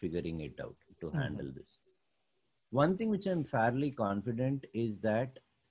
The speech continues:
Speaker 1: uh, take a concept, simplify it, and help people apply it so that they can experience the concept.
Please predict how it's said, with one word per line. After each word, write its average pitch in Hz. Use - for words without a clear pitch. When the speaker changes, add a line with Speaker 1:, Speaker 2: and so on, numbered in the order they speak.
Speaker 1:
uh, 87
take 185
a 226
concept, 147
simplify 170
it, 180
and 135
help 135
people 131
apply 117
it 80
so 131
that 120
they 120
can 123
experience 113
the 92
concept. 78